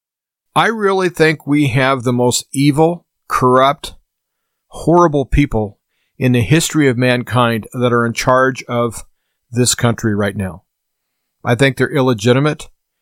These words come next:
and I think they're evil. And I'm gonna stretch into my next topic just a little bit, and I'm not gonna be here very long.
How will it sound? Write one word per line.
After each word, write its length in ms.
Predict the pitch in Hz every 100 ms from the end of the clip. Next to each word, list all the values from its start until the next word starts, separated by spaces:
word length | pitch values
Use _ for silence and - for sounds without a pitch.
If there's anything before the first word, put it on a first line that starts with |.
| _ _
and 100 | 123
I 60 | 123
think 220 | 131 117
they're 160 | 120
evil. 420 | 131 117 95 95 _ _ _ _ _ _ _ _ _ _ _
And 420 | 131 131 131 131 -
I'm 160 | 127 135
gonna 340 | 131 120 113 - _ _
stretch 500 | - - 139 139 -
into 160 | 135 123
my 140 | 123
next 280 | 127 127 -
topic 380 | 131 123 135 -
just 240 | 120 -
a 20 |
little 260 | 117 127 139
bit, 300 | 127 110 - _ _ _ _ _ _ _ _ _ -
and 140 | 107
I'm 80 | 117
not 220 | 123 131
gonna 100 | 131
be 160 | 113 127
here 180 | 123 110
very 280 | 117 120
long. 340 | 127 113 98